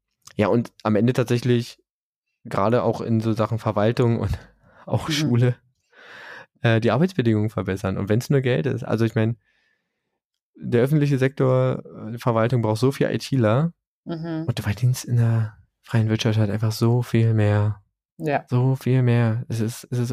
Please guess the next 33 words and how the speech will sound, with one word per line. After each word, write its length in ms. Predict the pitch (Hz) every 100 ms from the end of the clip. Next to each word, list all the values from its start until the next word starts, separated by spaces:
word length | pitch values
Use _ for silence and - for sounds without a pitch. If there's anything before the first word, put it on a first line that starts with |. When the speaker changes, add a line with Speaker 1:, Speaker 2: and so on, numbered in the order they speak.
| -
Speaker 1:
also 120 | 117
klar, 200 | 120 139
weil's 120 | 156 143
auch 60 |
so 120 | - 131
wenige 260 | 143 165
sind. 220 | 165 180 - _ _ _ _ _
Speaker 2:
Ja. 260 | 175 170 - _ _ _ - _ _
Speaker 1:
Aber 180 | 101 110
das 140 | 107
brauchst 300 | - 110 135
du 100 | 98
halt 280 | 90 90 - _ _ _ _
einfach. 300 | 92 - -
Speaker 2:
Mhm. 320 | 160 160 156 - _ _ _
Ja. 240 | 202 190
Speaker 1:
Ja, 80 | 117
also 340 | - 104 101 104 - - - _ _ _ -
d-, 80 | 104
mein 140 | 131 120
Beispiel 260 | 143 156
vom 160 | 139 127
letzten 240 | 139 -
Mal 100 | 131
mit 160 | 123 120
dem, 240 | 117 113
mit 140 | 113 110
dem 220 | 110 107
nicht 220 | 110 127
vorhandenen 320 | 113 110 110 -
Q-R-Code 640 | 113 101 131 120 117 110
und 140 | 107 104
dem 340 | 101 101